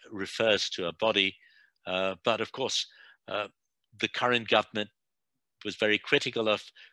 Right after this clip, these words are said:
Crossfire when it was in opposition, but when it,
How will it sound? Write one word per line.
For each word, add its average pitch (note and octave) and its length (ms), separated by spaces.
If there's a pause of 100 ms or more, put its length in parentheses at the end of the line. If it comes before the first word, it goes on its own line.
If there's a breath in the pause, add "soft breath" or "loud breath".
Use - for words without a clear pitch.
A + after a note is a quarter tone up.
Crossfire G#2 640
when G2+ 120
it G2+ 160
was G#2+ 140
in G#2 80
opposition, A2 640 (320 loud breath)
but A2+ 160
when A#2 160
it, A2 80